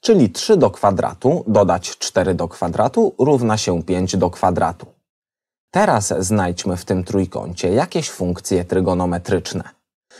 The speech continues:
W tym celu musimy zaznaczyć kąt ostry. Na przykład ten, między bokami pięć i cztery.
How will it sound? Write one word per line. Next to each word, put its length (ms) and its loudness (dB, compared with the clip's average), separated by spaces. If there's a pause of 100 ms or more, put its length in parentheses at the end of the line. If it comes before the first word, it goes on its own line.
(100)
W 100 -16
tym 220 2
celu 320 2
musimy 440 0
zaznaczyć 640 -2
kąt 380 -4
ostry. 400 0 (440)
Na 200 0
przykład 600 -2
ten, 360 -4 (200)
między 400 4
bokami 500 2
pięć 400 -6
i 140 -6
cztery. 400 -2